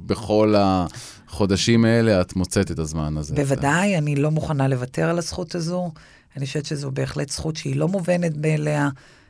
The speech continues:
Speaker 2: אה, רק כאן, בסביבה הקרובה שלנו, אנחנו הדמוקרטיה היחידה. אה, זו לא זכות מובנת מאליה בכל מקום בעולם, ולכן חשוב לכל אחד מאיתנו לבוא ולעשות את הבחירה שלנו,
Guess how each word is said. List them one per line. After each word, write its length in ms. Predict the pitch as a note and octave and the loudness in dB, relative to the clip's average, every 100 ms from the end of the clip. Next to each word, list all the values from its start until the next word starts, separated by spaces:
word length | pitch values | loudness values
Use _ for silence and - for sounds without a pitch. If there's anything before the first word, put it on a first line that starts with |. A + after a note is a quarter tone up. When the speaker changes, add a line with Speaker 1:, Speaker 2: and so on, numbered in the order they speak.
| _ | _
Speaker 2:
אה, 400 | - B2+ C3+ C3+ B2+ | -6 -2 0 0 2
רק 220 | B2+ E3+ - | 2 2 4
כאן, 220 | F#3 F3+ | 2 4
בסביבה 440 | D#3 D#3 C#3+ D3+ | 2 0 2 4
הקרובה 420 | D#3 D#3 C#3+ D3 | 4 2 0 0
שלנו, 520 | D3+ D#3+ D3+ C#3+ D3 C#3 | 0 -2 -2 -2 -2 -4
אנחנו 460 | C#3 - D3 C3+ | -4 -6 -2 -2
הדמוקרטיה 580 | C3 C3+ C3+ C#3 D3 D#3 | 0 -2 -2 0 0 0
היחידה. 500 | C#3 C3+ C#3 C3+ D#3 F3 - - - - _ - | -2 -2 -2 -2 -2 -4 -14 -20 -20 -20 _ -10
אה, 560 | A#2 C3 C3+ C3+ C3+ C3+ | -6 -2 0 0 0 0
זו 180 | C3+ C#3+ | -2 -2
לא 80 | D#3+ | -2
זכות 300 | D#3+ D#3+ D#3 | -2 -4 -4
מובנת 480 | C#3+ C3+ C#3 C3+ C3+ | -4 -2 -2 -2 0
מאליה 220 | C3 C3 | 0 0
בכל 280 | B2+ - C#3 | -2 -4 -2
מקום 380 | C3+ D3 C#3 | -2 -4 -2
בעולם, 520 | C#3 C3+ C#3 C3 C#3 C#3 | 0 0 2 0 0 -2
ולכן 420 | C3 - C#3+ C#3 | -6 -6 -6 -6
חשוב 440 | - C#3 - D3+ | -6 -6 -4 -4
לכל 240 | C#3 C#3 D3+ | -4 -4 -2
אחד 240 | - C#3+ | -2 -2
מאיתנו 580 | C#3 B2+ - C3+ C3+ C3 - - - - | -2 -4 -2 -2 0 -2 -6 -18 -20 -6
לבוא 260 | D3 D#3+ F3+ | -2 2 2
ולעשות 460 | F3 C#3+ - D#3+ E3 | 2 2 0 -2 -2
את 120 | D#3 | -4
הבחירה 460 | D#3 - C#3+ D3+ | -4 -2 2 2
שלנו, 640 | D#3 - C#3+ D#3+ E3+ D#3 | 2 2 2 4 4 4